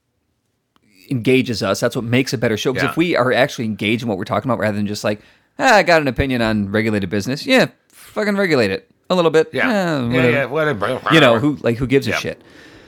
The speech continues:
Speaker 1: Um, but yeah, I mean, I think that we can use this mark 'cause it's also coming up on two years
Speaker 2: It'll be two years and
Speaker 1: of,
Speaker 2: four
Speaker 1: of
Speaker 2: episodes.
Speaker 1: Littered Ape. Well, but of
Speaker 2: Yeah.
Speaker 1: Littered Ape
Speaker 2: Oh, it's past two years of Literate Ape.
Speaker 1: Yeah,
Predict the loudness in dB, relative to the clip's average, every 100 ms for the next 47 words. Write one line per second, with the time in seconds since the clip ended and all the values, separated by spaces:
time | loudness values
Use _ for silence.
0 | -20 -20 -8 2 4 4 2 -2 -8 -18
1 | -20 -20 -20 -20 -20 -20 -20 -20 -20 -20
2 | -4 -2 2 2 0 -4 -6 -8 -10 -10
3 | -8 -6 -4 -4 0 0 0 0 0 0
4 | -2 0 0 0 -4 -16 -18 -12 -6 -2
5 | 0 0 0 -4 -4 -4 -2 -2 -6 -10
6 | -20 -20 -20 -20 -20 -20 -20 -14 -10 -4
7 | -2 -2 -4 -6 -8 -12 -16 -16 -6 -2
8 | 0 0 -2 -6 -8 -12 -16 -10 -6 -6
9 | -4 -4 -2 -2 2 2 2 0 0 0
10 | 2 0 0 -2 -4 -8 _ _ -2 -2
11 | -2 -2 -2 -2 -2 -2 -4 -6 -20 _
12 | _ -6 -2 0 -2 -2 -4 -4 -6 -8
13 | -8 -8 -10 -8 -6 -4 -4 -6 -6 -6
14 | -6